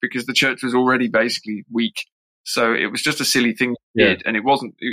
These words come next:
Speaker 1: as, you know, we did, we weren't thinking it through. It wasn't a, a rebellion. It was just us being stupid. But as I say, because the church was our founding moral authority,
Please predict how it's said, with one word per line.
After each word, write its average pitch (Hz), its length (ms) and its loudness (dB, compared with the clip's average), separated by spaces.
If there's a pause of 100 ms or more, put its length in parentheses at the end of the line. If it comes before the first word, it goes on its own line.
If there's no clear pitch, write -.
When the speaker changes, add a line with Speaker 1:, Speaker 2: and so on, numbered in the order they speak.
(100)
Speaker 1:
as, - 320 -2
you 143 100 0
know, - 80 0
we 101 120 -8
did, - 120 -8
we 107 100 0
weren't 107 240 0
thinking 95 280 -6
it 85 140 -8
through. 104 220 0
It - 100 -8
wasn't - 280 -10
a, - 220 -14
a - 40 -12 (420)
rebellion. 92 440 0
It 87 80 -16
was - 80 -20
just - 200 -8
us 82 180 -12
being 85 140 -8
stupid. 113 440 -4
But 82 160 -6 (200)
as 110 180 0
I 101 60 -6
say, 101 280 -2
because 139 360 0
the 120 80 -8
church 123 360 0
was 98 120 -12
our 98 180 0 (120)
founding 120 500 -2 (420)
moral 107 500 2
authority, 98 580 -2